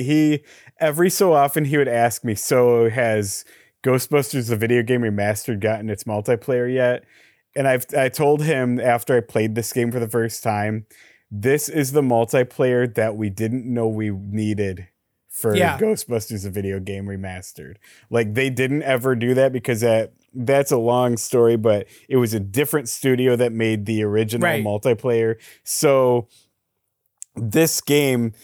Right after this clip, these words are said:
Speaker 1: took, took the multiplayer of Ghostbusters, the video game, turned it on its head and said, "We're doing something different with it."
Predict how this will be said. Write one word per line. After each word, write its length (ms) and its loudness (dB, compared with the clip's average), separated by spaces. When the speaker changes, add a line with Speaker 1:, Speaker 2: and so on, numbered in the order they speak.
Speaker 1:
took, 320 2
took 340 0
the 140 2
multiplayer 840 4
of 120 0
Ghostbusters, 720 0
the 100 -2
video 300 2
game, 360 -2
turned 280 0
it 120 2
on 160 4
its 180 -2
head 260 0
and 120 -2
said, 320 0
"We're 140 0
doing 260 2
something 400 -2
different 360 -2
with 200 2
it." 240 0